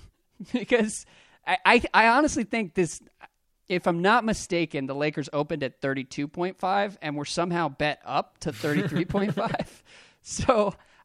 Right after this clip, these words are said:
I don't know what the hell is happening, but yeah, eh, the Lakers in the West are gonna be in for a, a rough ride this year. And like we said at the top, it's still gonna be a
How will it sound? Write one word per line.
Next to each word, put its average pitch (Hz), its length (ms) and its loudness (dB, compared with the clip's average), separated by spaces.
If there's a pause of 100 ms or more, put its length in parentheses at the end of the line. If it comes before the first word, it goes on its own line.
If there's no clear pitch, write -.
I 190 120 6
don't 254 120 8
know 226 140 8
what 190 240 8
the 220 100 8
hell 208 180 4
is 151 80 0
happening, 151 580 2 (140)
but 151 180 2
yeah, 147 340 2
eh, 156 140 -8
the 156 120 -4
Lakers 208 420 0
in 202 80 -4
the 175 100 0
West 147 500 0
are 139 120 -6
gonna 147 260 -4
be 139 480 -6 (180)
in 143 280 -4
for 131 400 -8
a, 131 380 -8
a 131 40 -4
rough 143 380 -2
ride 131 360 -6
this - 240 -12
year. 123 300 -10 (420)
And 170 120 -4
like 175 200 2
we 220 80 4
said 220 200 2
at 196 100 2
the 196 60 -4
top, 214 460 2
it's 151 180 -2
still 202 320 2
gonna 185 180 0
be 165 420 2 (160)
a 147 160 -6